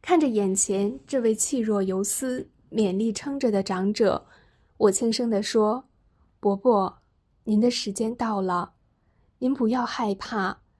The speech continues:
您心里一直念阿弥陀佛的佛号，放心地离开吧。人世间是个苦海，您就要离苦得乐了，离开这副病痛折磨的躯壳，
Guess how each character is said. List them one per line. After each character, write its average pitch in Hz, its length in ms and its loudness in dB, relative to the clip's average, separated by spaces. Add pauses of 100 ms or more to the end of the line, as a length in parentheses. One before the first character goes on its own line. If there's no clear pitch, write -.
(260)
您 220 140 2
心 262 280 -2
里 214 100 0
一 226 240 -2
直 196 220 0
念 214 240 0
阿 214 200 -6
弥 214 200 0
陀 196 240 -2
佛 208 200 -2
的 208 120 -2
佛 185 260 0
号， 202 480 -2 (400)
放 226 240 0
心 214 240 0
地 208 100 -2
离 190 220 0
开 208 300 -4
吧。 190 340 -2 (800)
人 226 220 4
世 - 180 -2
间 247 420 -2 (240)
是 - 220 0
个 202 140 0
苦 196 300 -2
海， 202 380 -4 (540)
您 208 500 0 (360)
就 247 120 0
要 220 160 2
离 196 300 2
苦 208 300 0
得 190 260 0
乐 214 260 0
了， 180 320 -4 (680)
离 240 160 4
开 277 240 0
这 269 160 0
副 254 160 -4
病 226 320 -2
痛 208 260 0
折 196 240 0
磨 220 160 -2
的 208 140 -4
躯 240 380 -2
壳， 190 520 0